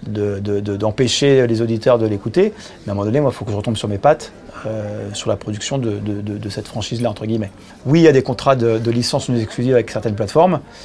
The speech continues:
euh, pour l'utilisation du, du programme,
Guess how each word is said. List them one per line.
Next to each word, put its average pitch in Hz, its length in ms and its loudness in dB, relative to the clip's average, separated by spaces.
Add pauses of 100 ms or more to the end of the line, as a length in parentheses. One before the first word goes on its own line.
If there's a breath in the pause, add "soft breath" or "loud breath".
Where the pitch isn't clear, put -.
(260 loud breath)
euh, 101 500 0
pour 120 160 -6
l'utilisation 113 460 -2
du, 104 220 -4 (380)
du 113 240 -6
programme, 135 480 2